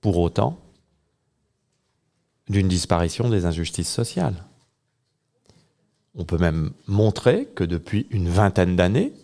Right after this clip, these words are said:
la situation des plus fragiles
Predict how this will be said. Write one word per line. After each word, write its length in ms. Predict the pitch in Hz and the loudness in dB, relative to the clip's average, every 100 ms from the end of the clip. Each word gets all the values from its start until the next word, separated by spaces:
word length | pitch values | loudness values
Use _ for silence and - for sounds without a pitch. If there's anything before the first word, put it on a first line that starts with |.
| _ _ _ _ _ _ _ _ _ _ _ | _ _ _ _ _ _ _ _ _ _ _
la 100 | 90 | -2
situation 580 | - 131 120 107 - 123 | 2 0 4 4 4 0
des 120 | 85 | 0
plus 180 | - 82 | -2 -4
fragiles 580 | - 95 90 135 208 | 0 2 4 4 2